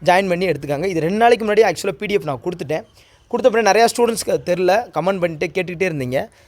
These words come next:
நான் ஒண்ணாம் தேதி கொடுக்க வேண்டியது, சரி, ஓகே அப்படின்னு சொல்லிட்டு தான் இன்னைக்கு கொடுத்தா உண்மையாகவே அது ஒரு ஸ்பெஷலாக இருக்கும் அப்படின்னு சொல்லி தான் இந்த வீடியோ பதிவு நான் வந்தேன். So, thank you, thank you to all. Thank you-ப்பா.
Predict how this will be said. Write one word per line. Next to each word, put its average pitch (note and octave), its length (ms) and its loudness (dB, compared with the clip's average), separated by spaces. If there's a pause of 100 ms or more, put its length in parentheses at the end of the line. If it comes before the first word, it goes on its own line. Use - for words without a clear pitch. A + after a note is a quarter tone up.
நான் E3 200 2
ஒண்ணாம் A3+ 160 4
தேதி A#3+ 160 0
கொடுக்க F#3+ 240 -2
வேண்டியது, D#3+ 460 -4
சரி, G#3 200 2
ஓகே G#3 200 2
அப்படின்னு E3 300 0
சொல்லிட்டு C#3+ 160 -4
தான் A#3 200 -6 (240)
இன்னைக்கு G#3 440 0
கொடுத்தா G3 180 0
உண்மையாகவே G#3+ 600 2
அது C3 440 -4 (280)
ஒரு B2+ 100 -8
ஸ்பெஷலாக G3 440 4
இருக்கும் D#3 320 0
அப்படின்னு B2 140 -8
சொல்லி A#2 140 -6
தான் G3 120 -6
இந்த F3+ 120 -4
வீடியோ D3+ 220 -2
பதிவு A#2+ 240 -6
நான் A#2 120 -4
வந்தேன். A2 300 -4 (240)
So, F3 140 -2
thank A3 200 4
you, C4 60 0
thank G#3+ 200 4
you G3+ 80 -4
to F#3+ 80 6
all. A3+ 340 4
Thank F3+ 220 -4
you-ப்பா. C#3+ 200 -10